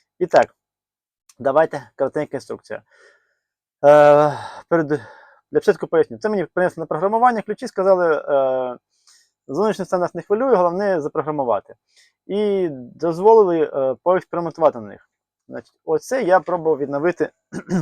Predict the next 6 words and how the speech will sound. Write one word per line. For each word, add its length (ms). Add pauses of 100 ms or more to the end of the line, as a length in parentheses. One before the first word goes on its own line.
<clears throat> 580
Він 160
був 120
жахливо 280
потертий. 400 (640)
Запальничкою. 760